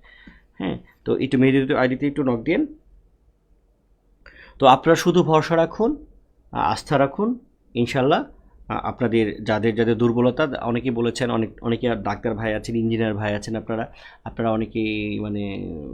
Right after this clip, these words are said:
আ, ছোটোবেলা থেকে অর্থাৎ ইন্টারমিডিয়েট থেকে কিন্তু বাংলাটা হয়তো ওইভাবে পড়ার সুযোগ হয় না এই সায়েন্সের সাবজেক্টের চাপের কারণে, যে কারণে, আ, অথবা এখন অফলাইনে গিয়ে কোচিং করার সময় নেই বা সুযোগ নেই, এরকম, তারা একেবারে নিশ্চিন্তে থাকুন।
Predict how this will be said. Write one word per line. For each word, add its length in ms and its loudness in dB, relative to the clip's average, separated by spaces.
আ, 320 -8
ছোটোবেলা 380 0
থেকে 380 -6
অর্থাৎ 480 -8
ইন্টারমিডিয়েট 440 2
থেকে 160 -4
কিন্তু 180 -2
বাংলাটা 400 -2
হয়তো 180 -4
ওইভাবে 200 -2
পড়ার 200 -6
সুযোগ 320 0
হয় 120 -2
না 60 -2
এই 80 -2
সায়েন্সের 340 -8
সাবজেক্টের 380 -10
চাপের 300 -6
কারণে, 360 -6
যে 140 4
কারণে, 380 2
আ, 120 0
অথবা 340 4
এখন 300 4
অফলাইনে 640 4
গিয়ে 120 6
কোচিং 360 4
করার 220 4
সময় 400 4
নেই 200 0
বা 100 -2
সুযোগ 440 -4
নেই, 320 -6
এরকম, 420 0
তারা 300 10
একেবারে 300 2
নিশ্চিন্তে 440 0
থাকুন। 440 -6